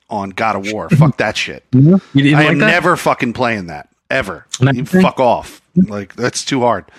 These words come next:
Speaker 1: Um,
Speaker 2: Wild, dude.
Speaker 1: but I've mentioned this on the show to Trip before,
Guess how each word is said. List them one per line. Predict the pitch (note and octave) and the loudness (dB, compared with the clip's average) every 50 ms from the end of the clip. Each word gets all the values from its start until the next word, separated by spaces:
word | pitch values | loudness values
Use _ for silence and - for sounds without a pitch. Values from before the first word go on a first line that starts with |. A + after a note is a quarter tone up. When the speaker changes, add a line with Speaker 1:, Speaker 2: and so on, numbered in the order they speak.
| - - - - - - - - D3 | -20 -20 -20 -20 -20 -20 -10 -4 -2
Speaker 1:
Um, | C#3+ C#3+ C3+ B2+ | 0 2 2 2
Speaker 2:
Wild, | A#2 C3 C#3 - D#2+ E2 | 2 2 2 0 0 0
dude. | F2 G2+ - - - _ _ _ _ _ _ _ _ _ _ _ _ _ _ _ _ _ _ _ - | -2 -2 -2 -4 -10 _ _ _ _ _ _ _ _ _ _ _ _ _ _ _ _ _ _ _ -4
Speaker 1:
but | C#3 D#3+ - | 0 0 2
I've | D#3 F3 E3 | 0 2 2
mentioned | G#3 A3+ A3 - G#3+ | 2 0 2 2 2
this | F#3+ - - | 2 2 2
on | F#3 E3 | 2 2
the | D3+ | 2
show | - - E3 D#3 | 2 2 2 2
to | C#3 C3+ | 2 0
Trip | - - D#3+ D3 | 0 -2 -2 -2
before, | - C#3+ - - - B2 A#2+ A2+ A2+ A2 - | -4 -6 -8 -4 -2 -2 0 0 -2 -4 -6